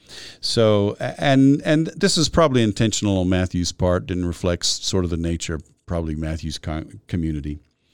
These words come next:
Matthew also changes, "He breathed his last."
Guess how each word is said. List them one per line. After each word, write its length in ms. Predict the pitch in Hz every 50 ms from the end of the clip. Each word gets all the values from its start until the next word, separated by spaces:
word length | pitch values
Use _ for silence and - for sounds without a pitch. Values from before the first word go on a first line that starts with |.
| - - - - - - - - - - - - - -
Matthew 340 | 185 226 254 - 254 233
also 340 | 185 185 214 226 - - 190
changes, 520 | 147 - - 165 151 147 135 123 127 117 -
"He 100 | 131 120
breathed 500 | 104 95 113 135 151 202 240 254 - -
his 200 | 170 139 113 117
last." 800 | 123 139 165 170 131 85 69 - - - - - - - -